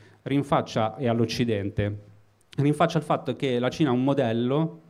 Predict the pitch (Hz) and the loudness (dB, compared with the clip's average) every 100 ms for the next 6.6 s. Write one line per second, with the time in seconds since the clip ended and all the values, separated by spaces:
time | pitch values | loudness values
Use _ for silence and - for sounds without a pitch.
0 | - - 117 107 104 123 120 117 - 113 | -20 -6 -4 -4 -2 -2 -2 -4 -4 -2
1 | 117 117 113 107 104 113 120 110 113 110 | -4 -4 -6 -6 -4 -2 -2 0 2 0
2 | 110 113 139 120 117 113 107 104 101 98 | -2 -6 -6 -8 -4 -4 -4 -6 -8 -6
3 | 113 95 - 107 107 98 95 - 104 104 | -6 -6 -6 -6 -6 -8 -8 -8 -6 -6
4 | 104 107 101 104 139 147 - - - - | -6 -6 -6 -2 -2 -4 -10 -20 -20 -2
5 | 151 165 170 - 147 160 143 156 147 135 | 2 4 4 2 0 2 2 2 0 0
6 | 131 127 139 143 147 | -2 0 2 2 0